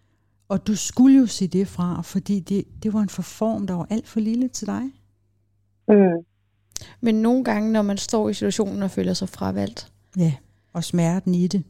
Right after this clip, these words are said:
Speaker 3: så synes jeg også, det kan hjælpe, at man lige tænker over, om den person måske, eh, altså om det overhovedet handler om mig.
Speaker 1: Ja.
Speaker 3: Altså at, at valget handler ikke om, at,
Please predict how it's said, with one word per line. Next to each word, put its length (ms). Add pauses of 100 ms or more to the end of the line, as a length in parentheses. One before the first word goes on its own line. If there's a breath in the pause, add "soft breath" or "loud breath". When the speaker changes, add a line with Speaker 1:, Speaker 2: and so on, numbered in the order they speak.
(100)
Speaker 3:
så 240
synes 360
jeg 100
også, 280
det 100
kan 100
hjælpe, 520 (160)
at 140
man 340
lige 760
tænker 420
over, 440
om 300
den 240
person 600 (1080)
måske, 520 (340)
eh, 280
altså 220
om 140
det 260
overhovedet 420
handler 320
om 120
mig. 340 (540)
Speaker 1:
Ja. 120 (460)
Speaker 3:
Altså 300
at, 280 (140)
at 280
valget 340
handler 300
ikke 240
om, 200
at, 220